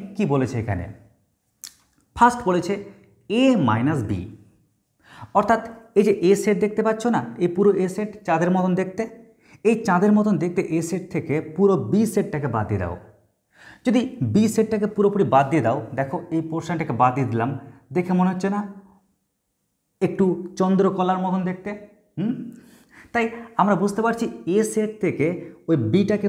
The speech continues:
পুরোপুরি বাদ দিলে তোমরা যে অংশটা দেখতে পাবে তা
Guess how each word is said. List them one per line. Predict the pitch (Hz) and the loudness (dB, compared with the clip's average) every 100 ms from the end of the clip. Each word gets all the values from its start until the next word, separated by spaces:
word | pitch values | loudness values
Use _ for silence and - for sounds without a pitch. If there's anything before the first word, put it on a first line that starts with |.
| 202 | 0
পুরোপুরি | 208 208 214 139 | 2 4 4 2
বাদ | 135 135 | 0 0
দিলে | 127 101 151 - - - _ | 0 0 0 -4 -14 -20 _
তোমরা | 196 190 127 | -2 0 2
যে | 202 - - 160 | 2 2 -2 -2
অংশটা | 180 180 175 | 0 0 0
দেখতে | 135 131 175 | 0 2 0
পাবে | 156 156 160 - - _ _ _ _ _ _ _ _ _ _ _ | 0 -2 -4 -10 -20 _ _ _ _ _ _ _ _ _ _ _
তা | - | 2